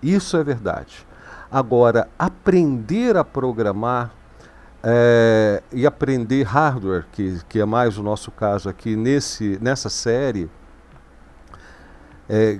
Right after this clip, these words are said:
que eu queria fazer, que era os cis-, circuitos digitais, sistemas digitais, não, não são os melhores, porque é muito mais divertido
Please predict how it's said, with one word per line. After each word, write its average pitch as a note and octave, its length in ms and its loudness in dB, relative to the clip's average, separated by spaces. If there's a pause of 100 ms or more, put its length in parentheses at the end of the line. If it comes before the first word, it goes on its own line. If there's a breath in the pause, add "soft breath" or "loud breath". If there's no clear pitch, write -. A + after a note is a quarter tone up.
(100)
que C3+ 100 2
eu A#2 60 2
queria A2 340 0
fazer, C#3 380 0
que A#2 100 -4
era G2 80 -2
os F2+ 160 -6
cis-, - 240 -10
circuitos A#2 640 -6
digitais, G2+ 520 -2
sistemas G2+ 460 -8
digitais, G2 800 -2 (720 loud breath)
não, E3+ 480 4
não E3+ 240 2
são D3 380 -2
os A2+ 120 -2
melhores, F#2 720 -4 (300 loud breath)
porque D#3+ 560 2 (360)
é F3 100 4
muito A#3+ 560 6
mais E3 340 2
divertido A2 840 -6